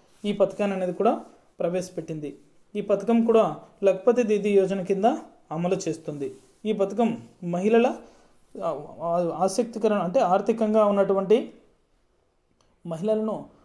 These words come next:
బలోపేతం చేయడానికి ఈ పథకం యొక్క ముఖ్య ఉద్దేశం. ఎందుకంటే చాలామంది, ఆ, బా-, బా-, దారిద్ర్య రేఖకు దిగువనున్న మహిళలందరికీ కూడా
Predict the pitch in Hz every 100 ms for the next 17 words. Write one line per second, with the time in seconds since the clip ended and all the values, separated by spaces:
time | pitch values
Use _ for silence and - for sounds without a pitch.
0 | _ 175 180 214 226 220 208 208 185 185
1 | 185 180 208 123 - - - - - 214
2 | 208 185 208 202 190 214 190 - 180 170
3 | 175 240 302 - - 185 202 202 202 196
4 | - - 190 185 208 208 202 208 - -
5 | - - - - - 202 190 175 170 -
6 | - - - 160 175 185 175 180 175 196
7 | 214 220 208 202 220 196 175 190 220 208
8 | 196 156 127 165 175 196 208 190 196 190
9 | 196 190 233